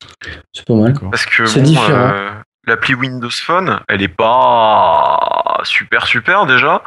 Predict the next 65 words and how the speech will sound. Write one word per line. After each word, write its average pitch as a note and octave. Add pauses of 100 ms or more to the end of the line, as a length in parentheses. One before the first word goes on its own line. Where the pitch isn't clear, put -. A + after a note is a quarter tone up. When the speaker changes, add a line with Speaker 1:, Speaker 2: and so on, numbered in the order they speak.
(540)
Speaker 3:
Et, A2+
euh, G2
et, A#2
ben, G#2
et G#2
comme G2+
d'hab, A2
l'appli G2+
iPhone, G2+
elle G2+
est -
super -
en G2+
avance. C3 (600)
Et A#2
ben, A2
aujourd'hui, A2
ils E3
ont A2+
fait C3
une C3+
mise A#2+
à A2
jour A2
et A#2
ils G2+
ont G2+
rendu G2+
ça C3
disponible C3+
pour D3+
l'Apple D3+
Watch. - (580)
Voilà, D#3+
voilà. D3+ (560)
Speaker 2:
D'accord. C#3+ (300)
Speaker 1:
Ah. C#3 (540)
Speaker 2:
Ouais, B2+
mais B2+
Speaker 1:
Mais, B2+
Speaker 2:
écoute, C3+
Speaker 1:
euh, -
Speaker 2:
c'est C3+
là C#3
où C#3+
il C3+
y -
a C3
Speaker 3:
Un -
Speaker 2:
du B2+
Speaker 3:
petit B2
Speaker 2:
marché, F3
Speaker 3:
peu C3+
en -
Speaker 2:
hein. A#2
Speaker 3:
détail, C#3+
mais G2 (420)
Speaker 1:
Je G#2+
dis A2
pas A#2+
que -
c'est C3
Speaker 3:
Ouais, A#2
Speaker 1:
bien, A3+
Speaker 3:
enfin, E3+